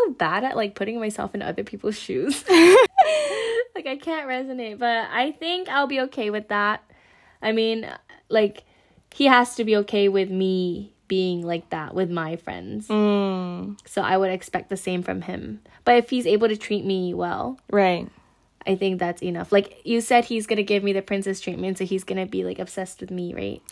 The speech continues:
Speaker 2: Supposedly. But then again,
Speaker 1: Like, he's gonna be like, "Hina, Hina, Hina," right?
Speaker 2: I think so.
Speaker 1: If, <laughs> if he is, then that's enough for me,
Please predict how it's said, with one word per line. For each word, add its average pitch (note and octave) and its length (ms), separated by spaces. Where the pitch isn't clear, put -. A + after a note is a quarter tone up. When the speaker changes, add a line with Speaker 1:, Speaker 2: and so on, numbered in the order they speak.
Speaker 2:
Supposedly. F3+ 840
But A3 220
then C#4 200
again, G#3 580
Speaker 1:
Like, D4+ 160
he's D#4 180
gonna E4+ 220
be D#4 80
like, D#4 160
"Hina, D4+ 160
Hina, C#4+ 180
Hina," B3 200
right? F3+ 200
Speaker 2:
I - 140
think F3+ 240
so. - 340
Speaker 1:
If, C#4+ 140
<laughs> - 0
if E4+ 640
he F4 200
is, F4 380
then C#4+ 300
that's B3 200
enough A3+ 380
for G#3+ 140
me, G3+ 340